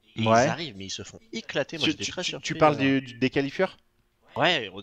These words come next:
Speaker 1: en début de saison, c'était vraiment l'équipe qui tournait le mieux. Euh, ils ont un gros roster et tout, et là, ils ont quand même pas gagné une seule manche, quoi. C'était, c'était ridicule pour des, euh,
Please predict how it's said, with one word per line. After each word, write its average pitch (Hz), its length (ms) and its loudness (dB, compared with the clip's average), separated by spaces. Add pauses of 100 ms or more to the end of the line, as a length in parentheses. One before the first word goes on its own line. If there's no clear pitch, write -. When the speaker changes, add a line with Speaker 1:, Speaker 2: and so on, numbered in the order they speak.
Speaker 1:
en 104 120 -12
début 139 240 -10
de - 40 -20
saison, 151 260 -10
c'était - 180 -12
vraiment 104 180 -8
l'équipe 139 240 -12
qui - 120 -20
tournait 101 240 -8
le 98 80 -12
mieux. 143 320 -8
Euh, 90 420 -12
ils 87 140 -12
ont 85 40 -10
un 82 60 -12
gros 127 300 0
roster 160 440 -2
et 131 80 -4
tout, 185 240 -6
et 92 160 0 (320)
là, 170 120 0
ils 110 140 -4
ont 92 80 -12
quand 131 80 -4
même 175 200 -4
pas 147 120 -2
gagné 160 280 -6 (380)
une 233 120 -8
seule 180 260 -2
manche, 175 260 -8
quoi. 85 140 -14
C'était, 92 560 -14
c'était - 260 -16 (300)
ridicule 185 560 -8
pour 104 200 -14
des, 87 200 -8
euh, 85 120 -8